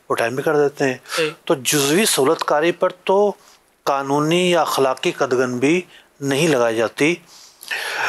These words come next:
Speaker 1: अ, आगे रही बात ये कि जिस इदारे की तरफ से उसको ये काम तफवीद किया गया है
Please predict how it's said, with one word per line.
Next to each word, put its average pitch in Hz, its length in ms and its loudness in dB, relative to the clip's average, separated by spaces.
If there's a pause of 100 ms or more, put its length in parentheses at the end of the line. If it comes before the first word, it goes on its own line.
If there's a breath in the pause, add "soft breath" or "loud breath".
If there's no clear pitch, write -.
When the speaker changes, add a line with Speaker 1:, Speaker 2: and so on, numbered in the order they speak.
(140 loud breath)
Speaker 1:
अ, 139 340 4 (500)
आगे 180 440 0
रही 160 200 4
बात 170 280 0
ये 165 240 2
कि 175 240 0 (500)
जिस - 340 -2
इदारे 131 340 0
की 180 100 0
तरफ 165 260 0
से 160 380 0 (840 loud breath)
उसको - 240 -2
ये 160 80 4
काम 143 260 -2
तफवीद 147 500 -2
किया 139 260 0
गया 123 240 2
है 117 260 0